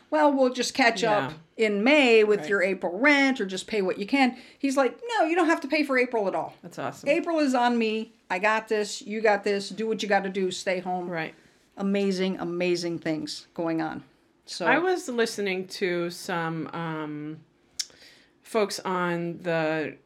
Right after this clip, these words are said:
Speaker 2: you know, the, the news programs in the morning, like Good
Speaker 1: Mm.
Speaker 2: Morning America or C B S This Morning or something. And, um, one of the finance people
Speaker 1: Mm.
Speaker 2: were saying basic necessities,
Speaker 1: Mm-hmm.
Speaker 2: rent,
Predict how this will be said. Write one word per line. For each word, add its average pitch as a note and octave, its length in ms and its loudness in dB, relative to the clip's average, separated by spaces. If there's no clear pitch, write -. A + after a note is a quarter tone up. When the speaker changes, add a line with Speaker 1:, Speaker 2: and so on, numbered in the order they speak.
Speaker 2:
you F3+ 140 -6
know, D#3+ 160 -2
the, D3+ 280 -2
the D3+ 520 -4
news F3 340 -2
programs E3+ 480 -4
in D#3+ 80 -4
the E3 60 -4
morning, D#3+ 260 -2
like D3+ 160 -2
Good A#3 120 0
Speaker 1:
Mm. D#3+ 40 -4
Speaker 2:
Morning D3+ 220 -2
America D3 400 -2
or D3 80 -4
C D#3 160 -8
B D3+ 120 -4
S C#3 140 -4
This - 140 -14
Morning D3+ 240 -6
or D3 60 -10
something. C3+ 360 -10
And, F3 220 0
um, D#3 400 -2
one F#3 380 -2
of G3 340 -2
the D#3+ 680 -2
finance A3 480 -2
people C#3+ 600 -6
Speaker 1:
Mm. F3+ 220 -6
Speaker 2:
were F3+ 120 -2
saying D#3+ 640 -2
basic F3 340 2
necessities, D#3 760 -8
Speaker 1:
Mm-hmm. F3+ 180 -10
Speaker 2:
rent, E3+ 540 -2